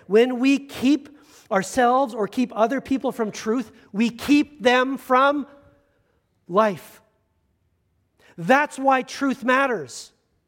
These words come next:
Not just because it's true, but because it's life. And when we keep people from truth,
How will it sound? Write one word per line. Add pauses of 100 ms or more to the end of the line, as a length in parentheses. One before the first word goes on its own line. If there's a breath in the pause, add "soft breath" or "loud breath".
(320 soft breath)
Not
just
because
it's
true,
but
because (300 soft breath)
it's (340 soft breath)
life. (1800 soft breath)
And
when
we
keep
people
from
truth,